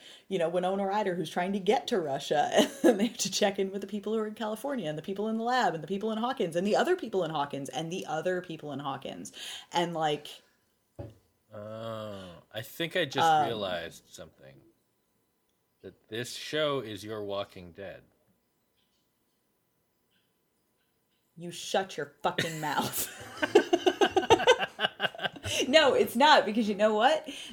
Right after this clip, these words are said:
Speaker 1: They haven't done a bunch of dumb spin-offs of it y-,
Speaker 2: <laughs>
Speaker 1: yet.
Speaker 2: Yet.
Speaker 1: Yet. <laughs> Yeah,
Speaker 2: Um,
Speaker 1: Walking Dead, I at least quit after, like, season <laughs> three.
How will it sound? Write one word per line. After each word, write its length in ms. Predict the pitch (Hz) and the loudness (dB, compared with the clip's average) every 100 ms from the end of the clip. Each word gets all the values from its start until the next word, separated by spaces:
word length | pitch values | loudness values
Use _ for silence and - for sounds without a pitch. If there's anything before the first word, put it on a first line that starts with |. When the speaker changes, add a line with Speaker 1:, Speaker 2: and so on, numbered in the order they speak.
| - | 6
Speaker 1:
They 100 | 202 | 10
haven't 300 | 262 233 180 | 10 8 2
done 140 | 226 | 2
a 60 | 214 | 4
bunch 260 | 240 254 | 4 4
of 100 | 196 - | 2 4
dumb 240 | 208 220 | 4 4
spin-offs 640 | 214 - 262 277 277 - | 0 6 8 8 6 6
of 160 | - 196 | 6 6
it 120 | 180 180 190 | 4 0 -2
y-, 80 | 165 139 | -2 -4
Speaker 2:
<laughs> 80 | 160 | 2
Speaker 1:
yet. 440 | 190 - - - - | 4 4 -2 -12 -4
Speaker 2:
Yet. 260 | 113 107 - 165 | 0 0 -4 -2
Speaker 1:
Yet. 500 | 165 175 - - - - _ - | 4 4 2 -10 -12 -14 _ -6
<laughs> 920 | 262 - - - 392 - 427 - 415 - _ - _ _ _ - - - - - | -6 -10 -20 2 4 8 6 6 -2 -4 _ -20 _ _ _ -20 -8 -4 0 8
Yeah, 160 | 190 | 8
Speaker 2:
Um, 40 | 180 | 10
Speaker 1:
Walking 340 | 240 - 277 | 8 6 4
Dead, 180 | 196 233 | 6 6
I 80 | 185 | 6
at 140 | 160 | 6
least 220 | 185 220 - | 2 -2 -2
quit 240 | - 190 | 0 4
after, 260 | 180 180 170 | 4 2 0
like, 120 | 170 | -2
season 420 | - 247 - 254 | 0 2 4 4
<laughs> 120 | 208 - | 2 -4
three. 840 | - 214 - 370 - - 370 | -12 -2 0 0 -4 -10 -10